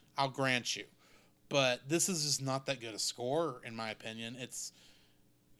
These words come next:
you can tell he's on his way out, and his focus,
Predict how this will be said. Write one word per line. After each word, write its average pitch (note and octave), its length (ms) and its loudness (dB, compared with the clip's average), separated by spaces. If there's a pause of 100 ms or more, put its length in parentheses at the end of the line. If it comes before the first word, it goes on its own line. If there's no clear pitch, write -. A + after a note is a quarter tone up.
(1200)
you F#3 160 -2
can E3+ 160 -2
tell F3 340 4
he's D#3 800 -4 (140)
on D3+ 720 -2 (360)
his C#3 260 -6
way B2+ 260 -4
out, D3 260 4
and C3 240 -4 (200)
his C3 200 -8
focus, D3 680 -2